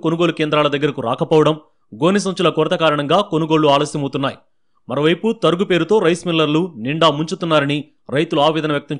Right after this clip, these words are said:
చేస్తున్నారు. రైతులకు నష్టం చేస్తే ఊరుకునేది లేదని ప్రభుత్వం హెచ్చరిస్తున్నా వారు పద్ధతి మార్చుకోవడం లేదంటున్నారు. మాక్లూరు మండలం మాణిక్ బాండార్ వద్ద ఎన్డీసీసీ బ్యాంక్ ఎదురుగా రోడ్డుపై బైఠాయించి రైతులు ఆందోళనకు దిగారు.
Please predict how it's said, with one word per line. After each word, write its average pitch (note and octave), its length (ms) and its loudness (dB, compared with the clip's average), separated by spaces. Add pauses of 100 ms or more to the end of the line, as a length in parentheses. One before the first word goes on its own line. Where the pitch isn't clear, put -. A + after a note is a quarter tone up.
చేస్తున్నారు. C#3+ 420 -2 (500)
రైతులకు G#3+ 420 0
నష్టం E3+ 380 -2
చేస్తే F3+ 260 0
ఊరుకునేది E3+ 520 0
లేదని D#3 300 0
ప్రభుత్వం D#3 480 -4
హెచ్చరిస్తున్నా D3+ 640 -4 (320)
వారు C#3+ 180 2
పద్ధతి D3 400 -2
మార్చుకోవడం D3 540 -2
లేదంటున్నారు. C#3 540 0 (520)
మాక్లూరు D3+ 400 2
మండలం D#3 380 0
మాణిక్ D3+ 320 0
బాండార్ D3 280 2
వద్ద C3+ 220 0 (220)
ఎన్డీసీసీ D#3+ 560 -2
బ్యాంక్ D3+ 280 0
ఎదురుగా D3 380 0 (220)
రోడ్డుపై D#3 420 0
బైఠాయించి D3+ 640 -2
రైతులు D3 300 0
ఆందోళనకు C#3+ 480 0
దిగారు. C3 320 0